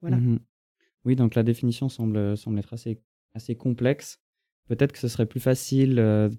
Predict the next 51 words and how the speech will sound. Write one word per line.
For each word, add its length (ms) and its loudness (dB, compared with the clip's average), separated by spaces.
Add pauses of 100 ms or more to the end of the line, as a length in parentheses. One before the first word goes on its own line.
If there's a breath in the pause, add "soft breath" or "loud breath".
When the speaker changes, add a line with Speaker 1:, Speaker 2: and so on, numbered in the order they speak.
(140)
Speaker 2:
euh, 180 -4
pour 160 -10
comprendre 540 2
tout, 280 -4
tout 120 -14
ça, 320 0 (200)
qu'on, 360 4
qu'on 160 -2
parle 320 2
de, 300 4
de 80 2
l'historique 520 2
un 100 2
peu 320 4
des 220 4
législations 720 -2
autour 240 0
des 160 0
O 40 2
G 140 0
M. 260 2 (920)
Est-ce 200 -4
que 260 2
vous 160 -2
pourriez 300 2
nous, 200 4
nous 160 4
dresser 440 4
un 140 4
peu 220 2
un, 240 2
un 140 4
historique, 540 0
euh, 100 2
sur 240 -2
ces 180 0
lois 240 2
qui 140 -6
régulent 260 2
les 160 2
O 40 4
G 140 2
M, 180 4
comme 120 -2
ça 120 -2
on 40 -2
peut 120 -4
un 80 0
peu 120 0
mieux 220 6
comprendre 640 0